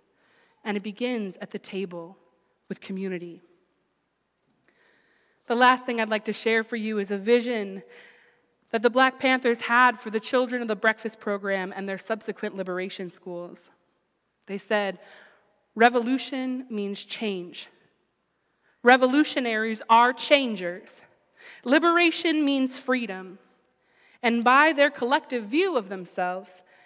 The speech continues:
as part of a big family," that's in all caps, "big family,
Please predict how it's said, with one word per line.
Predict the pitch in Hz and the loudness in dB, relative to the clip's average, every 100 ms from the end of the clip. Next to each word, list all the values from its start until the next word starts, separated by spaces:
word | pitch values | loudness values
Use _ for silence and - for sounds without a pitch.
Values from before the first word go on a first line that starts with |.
| _ _ | _ _
as | 226 220 | 0 0
part | - 277 294 294 | 4 6 6 4
of | 247 | -2
a | 214 | -4
big | 175 - 311 311 254 262 - | -4 -4 -2 -2 -4 -12 -16
family," | - 233 247 262 294 320 - _ - | -8 -2 0 0 -2 -6 -8 _ -12
that's | - | -10
in | 190 220 | -6 0
all | 226 233 | 2 0
caps, | - 208 160 - | -2 -2 -4 -8
"big | 190 277 349 302 | -6 -2 0 -2
family, | - - 240 220 180 170 | -8 -4 -2 -2 -6 -12